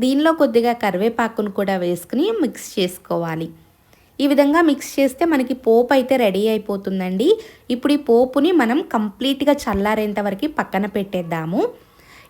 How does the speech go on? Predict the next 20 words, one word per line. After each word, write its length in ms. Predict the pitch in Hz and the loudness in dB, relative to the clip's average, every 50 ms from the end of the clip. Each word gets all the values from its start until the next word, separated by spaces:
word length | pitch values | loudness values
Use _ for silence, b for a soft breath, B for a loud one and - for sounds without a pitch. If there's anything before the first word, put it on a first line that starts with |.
| - 285 | -2 0
ఈలోపు 360 | 311 320 311 302 302 302 247 240 202 | 4 6 6 4 4 2 2 2 2
అయితే 200 | 190 196 196 330 381 392 | 2 2 0 0 2 4
నేను 120 | 370 330 302 262 | 4 4 4 4
ఇందాక 280 | 240 233 233 220 226 220 220 214 | 4 2 2 0 0 0 0 0
మెంతులు 400 | 208 220 247 240 311 302 302 320 349 339 - | 0 0 0 0 2 2 2 2 2 2 0
ఫ్రై 160 | 254 196 190 208 202 - | 2 2 2 0 0 0
చేసుకున్నాను 580 | 247 254 254 - - 247 233 226 214 202 196 190 196 190 | -2 -2 -2 -4 -4 -2 -2 -2 -2 -2 -4 -4 -2 -2
కదా, 220 | 190 190 240 359 480 508 B B B B B B B - 247 | -2 0 0 0 0 -2 B B B B B B B 0 2
అవి 120 | 247 254 254 262 - | 2 2 0 0 0
చల్లారిపోయాయి. 880 | 226 202 214 226 240 247 247 254 247 240 226 214 196 185 185 208 277 392 453 427 302 | 0 2 4 4 4 4 2 2 2 2 2 2 2 0 0 0 2 2 2 2 2
వాటిని 420 | 247 220 208 208 233 214 214 220 214 220 B B B B B _ - | 2 0 0 0 -2 -2 -2 -2 -2 -4 B B B B B _ 4
పౌడర్ 320 | 226 214 220 226 277 269 262 - | 4 6 6 6 4 2 2 2
చేసుకుని 360 | 277 262 254 254 - - 226 214 | 2 2 2 0 -2 -2 -2 -2
అయితే 160 | 208 196 269 277 277 254 | 0 0 2 2 2 2
ఒక 120 | 262 254 233 196 | 2 0 2 2
బౌల్లోకి 500 | 190 180 180 185 208 214 214 214 214 254 - 254 | 2 2 2 2 2 0 0 -2 -2 -4 -6 -4
తీసుకున్నాను. 680 | 214 196 190 196 - - 196 190 185 170 170 170 190 285 427 508 508 B B B B B B - 262 | -4 -4 -4 -6 -8 -6 -4 -4 -4 -4 -4 -2 -2 0 -2 -2 -4 B B B B B B 0 2
And 140 | 262 262 269 269 254 | 4 4 2 2 0
ఇక్కడ 220 | 262 - 277 277 277 277 | 0 2 2 4 4 2
వచ్చేసి 500 | 262 269 - 254 214 190 190 - - 311 | 2 0 -2 0 0 0 0 0 0 0